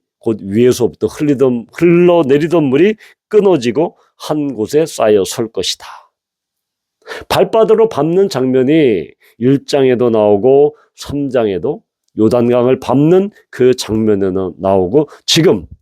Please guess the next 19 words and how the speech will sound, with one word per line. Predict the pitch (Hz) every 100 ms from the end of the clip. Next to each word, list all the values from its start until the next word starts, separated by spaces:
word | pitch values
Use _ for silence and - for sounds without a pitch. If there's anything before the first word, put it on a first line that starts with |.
| _ _
남부 | 113 127 135 160
연합군의 | 123 120 156 151 131 127 151 165 - _ _
다섯 | - 101 127 123 -
왕을, | 104 101 101 104 -
아모리 | 104 113 117
왕들을 | 123 117 127 131 123 165 185 - _ _ _ _
그렇게 | - 113 107 120 107
발바닥으로 | - 110 117 147 135 135 127 147
밟는 | - 127 151 143 87 - _
이 | 101 110
장면이 | 113 - 101 101 78 82 -
나옵니다. | 85 87 76 67 - - _ _ _ _ _ _ _ _ _ _ _ _ _ _ _ _ - - - -
결국 | 190 240 220 147
이 | 202 -
발바닥으로 | - 143 - 208 208 202 196
밟는 | 147 160 151 156
이 | 196
장-, | - 131 135 -
장면은 | - 110 120 131 113 131 117 175